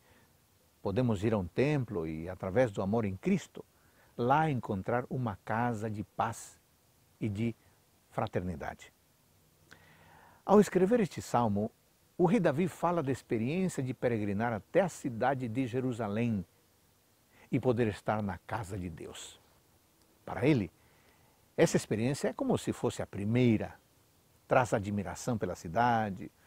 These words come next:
um orgulho e até mesmo amor por ela, pois era em Jerusalém que estava a presença especial de Deus.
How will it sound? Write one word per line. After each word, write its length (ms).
um 220
orgulho 400
e 60
até 240
mesmo 400
amor 340
por 220
ela, 360
pois 220
era 120
em 80
Jerusalém 760
que 120
estava 300
a 20
presença 580
especial 480
de 100
Deus. 540